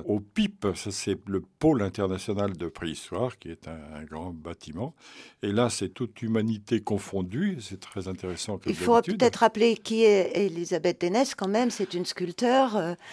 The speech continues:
Speaker 1: Oui,
Speaker 2: qui
Speaker 1: parce que
Speaker 2: sculpte tous les hominidés de l'histoire, en
Speaker 1: Euh,
Speaker 2: fait.
Speaker 1: c'est, ah, c'est absolument, absolument. Et c'est une sculpteure à l'esprit scientifique, c'est-à-dire qu'elle fait ses reconstitutions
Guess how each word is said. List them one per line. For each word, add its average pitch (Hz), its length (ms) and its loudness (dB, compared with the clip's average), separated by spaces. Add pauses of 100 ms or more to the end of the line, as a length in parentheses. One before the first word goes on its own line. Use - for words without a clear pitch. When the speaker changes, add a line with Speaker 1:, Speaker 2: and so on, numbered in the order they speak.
Speaker 1:
Oui, 175 160 8
Speaker 2:
qui 196 80 4
Speaker 1:
parce 156 120 4
que - 60 -8
Speaker 2:
sculpte 233 500 2
tous 320 180 6
les 240 500 4
hominidés 233 540 6
de 208 80 -4
l'histoire, 277 640 10
en 196 80 6
Speaker 1:
Euh, 180 60 -2
Speaker 2:
fait. 190 320 8
Speaker 1:
c'est, - 60 0
ah, 135 100 2
c'est 202 140 0
absolument, 180 480 2
absolument. 131 500 2
Et 101 260 2 (100)
c'est - 260 -8
une 98 120 -2
sculpteure 104 520 0
à 107 40 2
l'esprit 98 340 -6
scientifique, 107 540 -6
c'est-à-dire 107 500 -6
qu'elle 92 220 -6
fait 101 340 0
ses - 200 -6
reconstitutions 95 880 -6